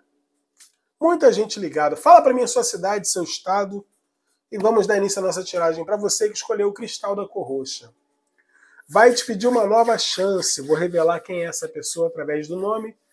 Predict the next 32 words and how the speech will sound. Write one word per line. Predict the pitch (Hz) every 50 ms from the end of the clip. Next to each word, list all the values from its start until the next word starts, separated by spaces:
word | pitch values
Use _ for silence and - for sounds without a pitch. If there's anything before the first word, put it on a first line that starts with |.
| _ _
sobrenome | _ - - 208 208 190 165 160 165 175 175
e | 165
do | 170
apelido. | 165 - 190 151 127 117 110 113 117 _ _ _ _ _ _ _ _ _ _ _ _ _ _ _ _ _ _ _ _ _ _ _ - - - _ _ _ _
Pra | - 190 208
você, | 208 196 - - 233 240 226
do | 208 185 185
cristal | 190 208 196 - - 214 196
roxo, | 160 170 196 233 226 226 233
eu | 208
coloque | - - 214 214 220 214 214 208
três | - 233 233 240 226 160
vezes | 165 180 175 170 180
o | 196
número | 190 202 208 208
sete, | 202 - 226 220 220 214 - 247
a | 220
palavra | 226 - 208 202 202 208 202 202 208 208
ativar. | 208 208 - - 170 151 151 156 165 180 185 _ _ _ _ _ _ _ _ _ -
Ative | 170 160 - - 214 220
a | 208
energia | 214 208 180 165 180 196 202
do | 208 202
Pedrinho | - 214 190 165 151 185 220 247 247 233
da | 240 226
Mata | 208 165 160 165 180 185 180 - 185
na | 170 160
sua | 156 - - 151
vida, | 131 135 135 135 143
e |
seria | 139 - 156 147 151 165
maravilhoso. | 170 151 143 160 175 190 175 135 120 117 117 113 110 - - -